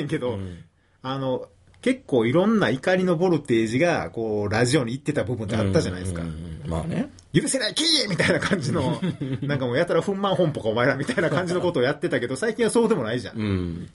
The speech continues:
Speaker 1: 「いいんじゃないの？」っていう。「すずちゃん可愛いじゃん」みたいな感じ。
Speaker 2: す-、あ、すずちゃん可愛いんだってなっちゃったんだ。
Speaker 1: うん、そうそうそうそうそうそう。
Speaker 2: あー。
Speaker 1: いや、だから、難しいんですよ。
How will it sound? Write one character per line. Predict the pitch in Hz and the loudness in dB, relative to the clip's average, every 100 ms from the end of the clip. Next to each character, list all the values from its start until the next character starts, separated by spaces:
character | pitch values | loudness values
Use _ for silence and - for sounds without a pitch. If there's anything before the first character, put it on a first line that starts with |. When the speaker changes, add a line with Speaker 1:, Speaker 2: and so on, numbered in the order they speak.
| - | -6
Speaker 1:
「い | |
い | 196 | -2
ん | |
じ | 170 | 2
ゃ | |
な | 147 | 2
い | 151 | 0
の？」 | 123 | -2
っ | - - | -6 -6
て | - | 0
い | 104 | 2
う。 | 107 135 - - - _ _ _ - | 4 2 0 -10 -20 _ _ _ -18
「す | - - | -8 -2
ず | 151 | 0
ち | |
ゃ | 107 | 2
ん | |
可 | 160 190 | 2 2
愛 | 190 | 2
い | |
じ | 117 | 0
ゃ | 92 | -2
ん」 | |
み | 90 | -2
た | - | 2
い | 185 | 0
な | 120 | 0
感 | 131 147 | -4 -2
じ。 | 139 | -2
Speaker 2:
す-、 | 123 | -4
あ、 | - 90 | -8 -6
す | 139 | -4
ず | |
ち | 139 | -4
ゃ | |
ん | 98 | -4
可 | 120 175 | 0 0
愛 | 185 | 2
い | |
ん | 120 | 2
だ | 95 | 0
っ | 87 | 0
て | |
な | 90 | -4
っ | 90 | -4
ち | 120 | -4
ゃ | |
っ | - | -4
た | |
ん | 82 | -6
だ。 | 117 | -2
Speaker 1:
う | 127 | 0
ん、 | |
そ | 127 | 2
う | 110 | 0
そ | |
う | 104 | -2
そ | 104 | -2
う | |
そ | 95 | 0
う | 110 | 0
そ | 101 | 0
う | |
そ | 80 | -4
う。 | 78 | -10
Speaker 2:
あ | 165 - - - - - - - - | -12 -16 -18 -20 -20 -20 -20 -18 -2
ー。 | |
Speaker 1:
い | |
や、 | 120 | 2
だ | 139 | 4
か | 131 | 4
ら、 | 110 110 | 2 0
難 | 113 143 180 220 349 277 | -4 -4 0 2 4 2
し | 160 | -2
い | |
ん | |
で | 110 | -12
す | |
よ。 | 101 | -16